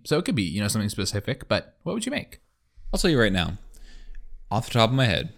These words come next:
Speaker 2: without really thinking about too much, 'cause it would take too much time, um, you take Tarkov, you take out the main components that are randomized loot, like a randomized
Speaker 1: Yeah.
Speaker 2: spawning of loot,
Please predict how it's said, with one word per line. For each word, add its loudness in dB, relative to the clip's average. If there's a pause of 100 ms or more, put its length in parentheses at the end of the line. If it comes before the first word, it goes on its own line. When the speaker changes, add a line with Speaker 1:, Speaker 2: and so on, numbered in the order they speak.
Speaker 2:
without 2
really 4
thinking 0
about 0
too 2
much, 2
'cause -6
it -2
would -4
take -2
too -4
much -4
time, -2 (720)
um, 4 (220)
you -4
take -4
Tarkov, -4 (280)
you 4
take 0
out 4 (580)
the 2
main 8
components 0 (240)
that 4
are 2 (240)
randomized 4
loot, 2 (1160)
like 0
a -2
randomized 2
Speaker 1:
Yeah. 4
Speaker 2:
spawning 4
of 0
loot, 2